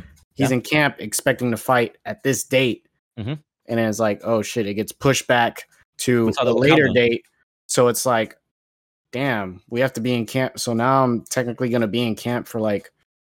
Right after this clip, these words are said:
Speaker 1: two, three more months. Like, and it's the
Speaker 2: We
Speaker 1: same
Speaker 2: saw,
Speaker 1: thing.
Speaker 2: we
Speaker 1: I
Speaker 2: saw
Speaker 1: think
Speaker 2: with
Speaker 1: Nate Di-, Nate Diaz kinda talked about it. Like, he kinda lost, like, fuck, like, when it got, when the Leon Edwards fight got pushed back, it's just like, man, like
Speaker 2: Honest-,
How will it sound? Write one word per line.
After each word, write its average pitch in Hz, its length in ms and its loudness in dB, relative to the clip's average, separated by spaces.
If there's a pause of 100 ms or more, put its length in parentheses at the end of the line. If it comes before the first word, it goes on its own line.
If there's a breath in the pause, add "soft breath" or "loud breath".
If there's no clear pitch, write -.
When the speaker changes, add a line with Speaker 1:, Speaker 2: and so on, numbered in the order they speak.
(260)
Speaker 1:
two, 127 260 2
three 120 220 2
more 120 200 4
months. 120 480 -2
Like, 101 380 -4 (540)
and 113 220 0
it's 107 100 -2
the 127 80 -2
Speaker 2:
We 151 60 2
Speaker 1:
same 135 100 4
Speaker 2:
saw, 185 80 2
Speaker 1:
thing. 131 100 4
Speaker 2:
we 131 60 6
Speaker 1:
I 127 60 4
Speaker 2:
saw - 60 2
Speaker 1:
think 156 100 4
Speaker 2:
with 131 80 0
Speaker 1:
Nate 139 200 2
Di-, 143 160 0
Nate 143 220 2
Diaz 139 240 4
kinda 123 200 0
talked 123 280 2
about 117 260 4
it. 113 80 2
Like, 110 180 0
he 113 80 -8
kinda 123 240 -2
lost, 117 340 -4
like, 110 380 -2 (1000 loud breath)
fuck, 135 260 4
like, 123 240 2
when 123 120 -2
it 120 60 -2
got, 123 220 0
when 127 140 -2
the 120 60 -2
Leon 131 300 2
Edwards 135 280 0
fight 123 200 0
got 117 180 0
pushed 123 200 -2
back, 117 200 0
it's 110 140 -4
just 104 160 -10
like, - 760 -20
man, 120 380 -2
like 104 200 -2
Speaker 2:
Honest-, 214 340 2